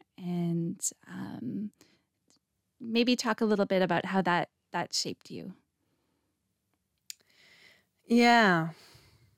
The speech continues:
Speaker 2: I, I can't imagine my life otherwise. I've always wanted to go.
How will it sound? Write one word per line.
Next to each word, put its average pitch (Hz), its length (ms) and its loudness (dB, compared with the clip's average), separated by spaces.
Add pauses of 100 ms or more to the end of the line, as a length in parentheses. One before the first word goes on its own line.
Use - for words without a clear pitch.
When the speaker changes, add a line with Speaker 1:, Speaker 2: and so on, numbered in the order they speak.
(760)
Speaker 2:
I, 214 140 2 (180)
I 220 140 -2
can't 294 340 -2
imagine 208 760 0 (680)
my 190 220 0
life 180 420 0
otherwise. 185 580 -4
I've 160 100 -4
always 175 400 0
wanted 160 420 -4
to - 120 -16
go. 143 380 -6